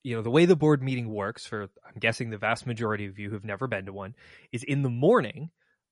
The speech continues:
um, there are different committee meetings. Now, some of those committee meetings, like the case committee, are not open to the public, which is understandable.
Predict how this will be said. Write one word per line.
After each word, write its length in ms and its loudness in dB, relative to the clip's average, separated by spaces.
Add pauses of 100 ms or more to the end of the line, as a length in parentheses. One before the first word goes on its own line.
um, 520 2 (500)
there 260 6
are 120 6
different 360 2
committee 380 -2
meetings. 440 -12
Now, 100 2
some 200 6
of 60 8
those 120 6
committee 280 2
meetings, 360 -4
like 240 -10
the 80 -6
case 280 0
committee, 400 -2
are 80 0
not 280 0
open 280 -4
to 80 -2
the 100 2
public, 400 4
which 220 -6
is 100 -6
understandable. 720 -2